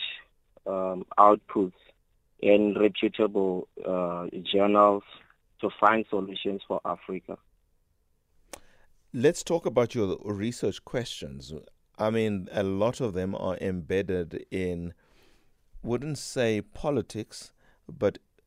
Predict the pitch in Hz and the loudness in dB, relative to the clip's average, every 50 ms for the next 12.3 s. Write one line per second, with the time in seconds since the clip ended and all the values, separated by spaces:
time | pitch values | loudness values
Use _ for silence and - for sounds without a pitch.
0 | _ - 104 110 117 123 - - 117 107 95 - - 101 95 - - - - - | _ -4 0 0 0 0 0 -2 -4 -4 -6 -6 -10 -10 -10 -10 -12 -14 -4 -2
1 | 131 123 123 120 - - - 120 110 110 101 - _ - 113 104 107 92 - _ | 0 0 0 -2 -4 -8 -4 -2 -2 -2 -2 -6 _ -6 -6 -6 -6 -8 -12 _
2 | - - 113 - _ - 120 107 107 104 101 98 98 - - - 113 104 110 104 | -16 -14 -14 -14 _ -8 -6 -4 -4 -4 -6 -8 -10 -14 -12 -8 -6 -6 -6 -6
3 | - - 110 110 110 - - - 107 - - 110 92 95 95 98 95 90 - 80 | -8 -8 -6 -6 -6 -6 -8 -12 -12 -10 -10 -8 -6 -6 -4 -4 -6 -8 -10 -12
4 | 78 78 80 92 101 104 107 101 85 - 87 85 80 - - - - 85 73 - | -10 -4 0 0 2 2 2 0 0 -4 -8 -8 -8 -10 -12 -10 -10 -10 -10 -10
5 | - - - - - _ _ - 98 95 85 87 - - - 113 110 107 104 107 | -12 -18 -20 -20 -20 _ _ -4 -4 -4 -4 -6 -8 -6 -2 -2 0 0 0 -2
6 | 101 90 85 85 - 95 90 82 85 92 98 107 110 98 82 90 85 85 - - | -2 -2 -4 -4 -4 -4 -4 -4 -2 -2 -2 -2 -4 -6 -6 -8 -10 -10 -8 -8
7 | - 92 87 92 87 - - 95 92 87 - - 85 - - 98 92 - - 76 | -6 -4 -4 -4 -4 -6 -6 -8 -10 -10 -10 -14 -14 -12 -10 -10 -10 -10 -10 -12
8 | 76 - - - - - _ _ _ 98 98 95 92 - - 120 110 104 101 95 | -14 -16 -18 -20 -20 -20 _ _ _ -6 -6 -6 -6 -6 -6 -4 -4 -4 -4 -6
9 | - 101 92 95 101 - - - 80 - - - - 127 131 135 123 107 92 78 | -6 -6 -6 -6 -8 -10 -12 -14 -14 -14 -12 -8 -6 -4 -2 -2 -2 -2 -4 -6
10 | 82 80 76 71 - - _ - - - _ _ 82 82 90 - - - 101 82 | -6 -8 -8 -10 -12 -18 _ -20 -20 -20 _ _ -8 -6 -6 -6 -6 -8 -8 -8
11 | 73 - 92 76 - 98 98 - - 113 98 - - 92 80 - - - 90 73 | -6 -10 -10 -8 -8 -8 -8 -8 -8 -8 -8 -6 -6 -8 -8 -10 -10 -10 -10 -10
12 | 71 - - - - | -12 -16 -20 -20 -20